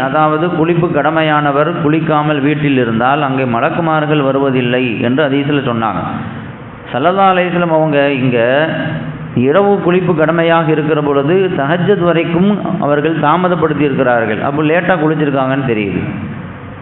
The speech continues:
அப்போ என்ன ரெண்டு ஹதீஸும் முரணாக தெரிகிறதே என்று கேட்டால், ஸல்லல்லாஹு அலைஹி வஸல்லம் அவர்கள் இங்க குளிச்சாங்கன்னு மட்டும்தான் இருக்குது.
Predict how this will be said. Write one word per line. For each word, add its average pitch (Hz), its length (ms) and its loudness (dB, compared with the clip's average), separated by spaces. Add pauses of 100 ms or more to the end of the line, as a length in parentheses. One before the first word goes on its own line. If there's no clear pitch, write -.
(140)
அப்போ 165 140 0 (120)
என்ன 202 140 2 (540)
ரெண்டு 180 220 2
ஹதீஸும் 196 460 2
முரணாக 175 540 2
தெரிகிறதே 143 500 0
என்று 127 240 0
கேட்டால், 110 400 0 (640)
ஸல்லல்லாஹு 156 420 0
அலைஹி 147 160 0
வஸல்லம் 139 280 0
அவர்கள் 123 400 0
இங்க 139 140 2 (560)
குளிச்சாங்கன்னு 170 600 2
மட்டும்தான் 151 380 2
இருக்குது. 110 280 0